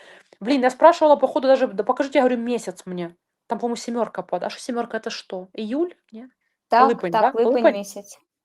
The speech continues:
Speaker 2: Мгм.
Speaker 1: Семёрка падала, кстати. Или седьмого числа, или семнадцатого,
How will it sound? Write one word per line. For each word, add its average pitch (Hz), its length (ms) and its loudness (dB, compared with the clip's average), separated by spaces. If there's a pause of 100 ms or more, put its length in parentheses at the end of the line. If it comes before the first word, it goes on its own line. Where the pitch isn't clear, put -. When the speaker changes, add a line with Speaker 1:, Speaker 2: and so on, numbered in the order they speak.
(100)
Speaker 2:
Мгм. 226 380 -12
Speaker 1:
Семёрка 220 400 -4
падала, 190 420 -8 (720)
кстати. - 420 -20
Или 240 160 -2
седьмого 247 340 2
числа, 320 480 4 (500)
или 240 160 2
семнадцатого, 302 880 4